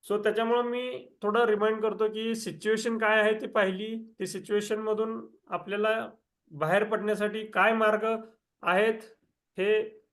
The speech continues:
चॅट जीपीटीला विचारलं. चॅट जीपीटीचा वापर रोजच्या रोज करायला पाहिजे आजपासून इथं. तो एक तुमच्यासाठी बिनपगारी फुल अधिकारी आहे, हायली क्वालिफाईड एम्प्लॉई <laughs> तुम्हाला तु-, अपॉइंट करून दिलेला असं समजा आता मी.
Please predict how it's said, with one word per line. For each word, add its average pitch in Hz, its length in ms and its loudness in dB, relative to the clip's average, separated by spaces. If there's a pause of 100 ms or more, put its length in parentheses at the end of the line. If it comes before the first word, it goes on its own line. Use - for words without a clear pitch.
(120)
चॅट 185 160 6
जीपीटीला 220 540 0
विचारलं. 214 500 2
चॅट 202 240 2
जीपीटीचा 220 680 -4
वापर 214 420 2 (680)
रोजच्या 226 540 4
रोज 202 440 6
करायला 247 300 6
पाहिजे 226 240 4
आजपासून 208 480 2
इथं. 139 380 -4 (220)
तो 208 120 6
एक 233 260 4
तुमच्यासाठी 214 560 0
बिनपगारी 220 840 -2
फुल 214 220 -2
अधिकारी 208 380 0
आहे, 202 260 0 (480)
हायली 254 600 4
क्वालिफाईड 247 600 6
एम्प्लॉई 226 760 2
<laughs> 196 440 -2 (440)
तुम्हाला 226 300 4 (160)
तु-, 196 440 0
अपॉइंट 220 360 4
करून 220 200 2
दिलेला 214 300 4
असं 202 180 2
समजा 185 320 0
आता 151 160 0
मी. 127 300 -6